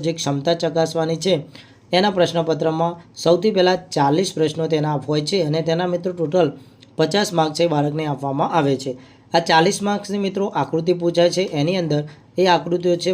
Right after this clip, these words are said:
બાળકને સાચી આકૃતિ ગોતવાની રહે છે, અલગ પડતી આકૃતિ ગોતવાની રહે છે, અરીસાવાળી આકૃતિ ગોતવાની રહે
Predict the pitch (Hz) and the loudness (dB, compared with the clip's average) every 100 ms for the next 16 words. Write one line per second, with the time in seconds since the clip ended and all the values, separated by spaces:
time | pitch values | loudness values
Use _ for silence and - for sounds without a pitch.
0 | 160 143 151 160 160 160 139 139 165 156 | 0 0 0 -2 -4 -2 -4 0 0 0
1 | 160 160 165 156 156 165 160 156 151 175 | -2 -4 -2 -2 0 0 0 0 0 -2
2 | 262 - - - 160 180 180 180 180 170 | -4 -8 -20 -4 2 2 4 2 4 2
3 | 170 165 165 156 160 165 165 156 151 175 | 0 -2 0 0 2 0 2 0 0 -2
4 | 220 - - _ 147 160 175 170 170 170 | -4 -10 -20 _ 2 2 4 4 6 4
5 | 165 165 160 160 156 160 160 165 156 | 4 0 -2 0 0 2 0 2 2